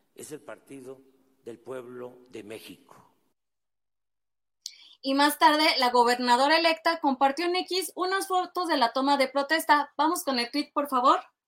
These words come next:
Speaker 2: En el primero se, se puede leer:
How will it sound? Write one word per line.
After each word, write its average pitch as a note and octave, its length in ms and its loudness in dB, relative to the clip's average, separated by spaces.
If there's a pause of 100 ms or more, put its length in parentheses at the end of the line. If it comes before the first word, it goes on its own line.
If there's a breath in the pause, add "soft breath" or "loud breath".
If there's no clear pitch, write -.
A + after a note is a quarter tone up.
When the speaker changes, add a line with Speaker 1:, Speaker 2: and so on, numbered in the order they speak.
(640)
Speaker 2:
En B3+ 120 0
el C4+ 120 4
primero D#4 400 4 (240)
se, A#3+ 560 0
se B3 180 -6
puede C#4+ 280 2
leer: A#3 340 0